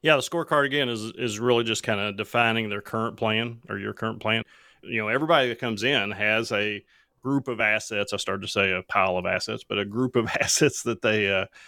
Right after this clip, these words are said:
uh, have accumulated over time. And we, again, walk through that discussion with them about how, you know, what's the purpose of these assets. But then we really start to say, "Okay, well, what if we plan this out and, and look at this over the next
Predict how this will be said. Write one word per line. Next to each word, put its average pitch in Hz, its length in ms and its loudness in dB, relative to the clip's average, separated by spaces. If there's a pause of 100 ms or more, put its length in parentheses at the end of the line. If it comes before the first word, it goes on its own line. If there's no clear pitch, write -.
(460)
uh, 110 160 0
have 107 140 2
accumulated 113 600 0
over 101 220 -4
time. 123 560 -2 (300)
And 110 320 0
we, 110 260 2 (220)
again, 107 360 0
walk 107 280 2
through 117 140 -2
that 110 240 2 (260)
discussion 117 520 0
with 107 160 0
them 104 100 -2
about 101 260 -2
how, 101 280 2 (100)
you 104 100 -4
know, 101 80 -4
what's 107 180 -6
the 98 80 -6
purpose - 300 0
of 95 120 -4
these 98 240 -2
assets. 98 340 -2
But - 160 -20
then 127 160 -2
we 123 80 0
really 120 260 0
start 110 240 -4
to - 80 -10
say, 101 160 -2
"Okay, 107 200 -4
well, 101 140 -2
what 123 140 2
if - 80 -6
we 113 200 -4 (380)
plan 131 300 2
this 123 140 -4
out 117 160 4
and, 110 280 -2
and 110 140 0
look 123 160 4
at 113 60 -4
this 117 180 0
over 110 160 2
the 107 100 0
next - 520 -4